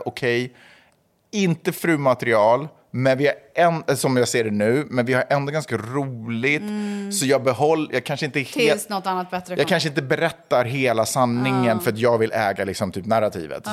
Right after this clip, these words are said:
Speaker 2: Ja.
Speaker 1: jag vill äga, ha kontroll över relationen.
Speaker 2: Mm.
Speaker 1: Och det är ju obviously inte schysst, men jag vet ju också att om jag hade sagt sanningen så då hade ju den personen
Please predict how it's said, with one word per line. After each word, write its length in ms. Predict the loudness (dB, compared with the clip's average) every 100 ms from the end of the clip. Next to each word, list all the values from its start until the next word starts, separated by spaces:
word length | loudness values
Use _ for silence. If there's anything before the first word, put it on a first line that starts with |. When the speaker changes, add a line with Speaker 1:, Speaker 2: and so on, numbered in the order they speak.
| 0
Speaker 2:
Ja. 80 | 2
Speaker 1:
jag 120 | 2 2
vill 120 | 2
äga, 600 | 2 2 0 0 0 -2 -4 -4
ha 80 |
kontroll 360 | -2 -2 0 0
över 100 | 0
relationen. 460 | -2 -2 -2 -2 -4
Speaker 2:
Mm. 140 | -6 -12
Speaker 1:
Och 100 | -10
det 140 | -4 -2
är 40 | 0
ju 100 | 2
obviously 340 | 0 0 -4
inte 140 | -6
schysst, 360 | -6 -4 -4 -2
men 100 | 0
jag 80 | 0
vet 320 | 0 -2 0
ju 40 |
också 220 | -2 0 -2
att 120 | -2
om 260 | -6 -4
jag 80 | -2
hade 120 | -2 -2
sagt 240 | -6 -4
sanningen 500 | -4 -4 -4 -6 -8 _ _ -14
så 120 | -6
då 140 | 0
hade 220 | 2 2 0
ju 60 |
den 120 | -4
personen 480 | -4 -4 -4 -6 -8